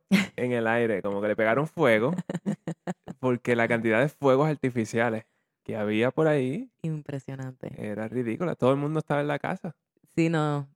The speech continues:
Speaker 1: sí. De, del balcón de en casa de los papás de Manuel se veían todos los vecinos que tenían los fuegos. Nosotros tuvimos espectáculos de fuegos artificiales de gratis desde el balcón.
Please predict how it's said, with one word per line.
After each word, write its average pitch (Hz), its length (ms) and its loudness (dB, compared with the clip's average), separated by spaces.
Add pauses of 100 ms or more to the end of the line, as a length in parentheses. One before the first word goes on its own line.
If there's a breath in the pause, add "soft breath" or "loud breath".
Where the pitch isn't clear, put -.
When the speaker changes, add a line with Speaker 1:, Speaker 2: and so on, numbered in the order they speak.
(140)
Speaker 1:
sí. 143 140 -4
De, 165 520 4
del 165 140 4
balcón 160 340 2
de 180 80 -2
en 196 60 -6
casa 202 280 4
de 190 80 4
los 180 120 2
papás 160 260 0
de 175 80 2
Manuel 175 320 0
se 170 180 0
veían 147 460 0
todos 151 260 0
los 165 120 0
vecinos 165 420 -2
que 151 100 -6
tenían 147 220 -4
los 156 100 -4
fuegos. 160 240 2
Nosotros 185 320 0
tuvimos 240 360 0
espectáculos 165 580 2
de 156 40 -2
fuegos 147 200 -2
artificiales 147 560 -6
de - 100 -8
gratis - 360 -6
desde - 160 -10
el 67 40 -10
balcón. - 360 -16